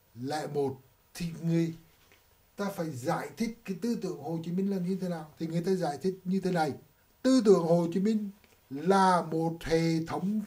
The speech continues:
quan điểm toàn diện và sâu sắc về những vấn đề cơ bản của cách mạng Việt Nam, là kết quả của sự vận dụng và phát triển sáng tạo chủ nghĩa Mác Lênin vào điều kiện Việt Nam,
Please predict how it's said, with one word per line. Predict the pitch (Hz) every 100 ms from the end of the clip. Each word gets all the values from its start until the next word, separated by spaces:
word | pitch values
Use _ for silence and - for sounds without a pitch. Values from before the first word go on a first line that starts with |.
| -
quan | 233 247 226
điểm | 202 180 165 - -
toàn | 190 185 185 180 165
diện | 175 165 165 - 156
và | 175 170
sâu | - 226 240 196
sắc | 240 233 - - - - _ 135
về | 135 190 190 180 151
những | 160 139
vấn | 143 156 175
đề | 175 160 156 - _ _
cơ | 247 254 247 240
bản | 185 156 123 - _
của | 156 139 -
cách | 202 196
mạng | 143 123 123
Việt | 127 156
Nam, | 180 180 - - _ _
là | 170 196 190 -
kết | 214 240 - -
quả | 196 175 - -
của | 190 180 180
sự | 185 156 143
vận | 170 180 180 175
dụng | 185 180 180 175
và | 180
phát | 190 208 -
triển | 196 170 160
sáng | 156 160 196
tạo | 185 165 156 156 -
chủ | 180
nghĩa | 175 165 165 151
Mác | 160 170
Lênin | 220 220 233 214 190
vào | 160 160 160
điều | 160 147
kiện | 135 131
Việt | 143 165
Nam, | 190